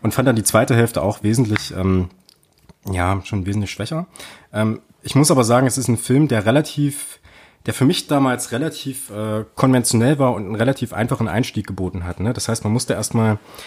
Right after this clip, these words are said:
nicht so tief analysieren, man musste auch nicht groß, äh, nachgucken, wie man ihn, ähm, wie man ihn liest und so. War relativ konventionell. Und dann guckt man natürlich später dann so Filme wie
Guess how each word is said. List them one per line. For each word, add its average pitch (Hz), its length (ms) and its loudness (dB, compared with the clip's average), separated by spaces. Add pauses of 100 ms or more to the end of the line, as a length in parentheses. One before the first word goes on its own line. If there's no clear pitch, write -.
(280)
nicht 127 220 2
so 143 200 4
tief - 280 -2
analysieren, 120 520 4
man 117 80 6
musste 120 220 0
auch 110 80 0
nicht 110 140 -4
groß, - 320 -6
äh, 107 320 -4 (480)
nachgucken, 127 640 0
wie 120 80 2
man 117 240 2
ihn, 107 320 0
ähm, 98 340 -2
wie 110 100 -2
man 117 120 2
ihn 101 100 0
liest 156 320 0
und 185 120 -4
so. 208 240 2 (680)
War 104 160 -2
relativ 117 260 2
konventionell. 123 540 0 (320)
Und 110 140 -4
dann 127 120 4
guckt - 200 0
man 127 100 4
natürlich 117 280 0
später 113 300 -2
dann 110 140 2
so 104 80 -2
Filme 113 340 0
wie 101 260 2